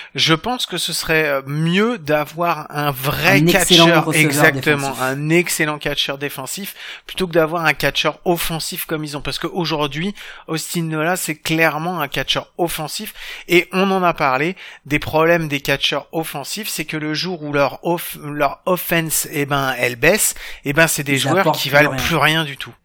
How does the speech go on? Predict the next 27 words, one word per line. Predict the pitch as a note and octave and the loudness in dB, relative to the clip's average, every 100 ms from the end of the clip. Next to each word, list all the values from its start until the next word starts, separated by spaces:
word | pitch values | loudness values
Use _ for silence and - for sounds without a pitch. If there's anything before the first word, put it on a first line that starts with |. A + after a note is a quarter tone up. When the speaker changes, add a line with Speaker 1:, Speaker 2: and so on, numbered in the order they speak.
| _ - - - | _ -20 -14 0
Speaker 2:
Mec, | E3+ G3 F#3 | 2 2 0
il | - | -2
faut | F#3 | 0
quand | G#3 | 0
même | G#3+ | 0
qu'on | F#3 | 2
parle | E3+ E3 | 4 4
d'un | E3+ | 0
truc, | - G3 | -4 -4
on, | D#3+ | 0
on, | D3 D3+ D#3 D#3 | 0 0 0 2
on | |
l'a | D#3 D3+ | 2 2
vaguement | D#3 D#3+ E3 | 0 0 -2
survolé, | D#3+ D3+ F3 E3+ | -2 -4 -2 0
mais | D3 | -2
c'est | C3 D3+ | -2 -2
le | D3+ | -2
contrat | D3+ D#3 D3+ F3 | 0 -2 0 -2
qui | E3 | -2
a | C#3 | -4
été | C#3 | -4
fait | C3+ | -4
à | C3+ | -4
Tatis, | C#3+ C#3+ F3 - | -4 -6 -10 -6
parce | - | -6
que | - | -6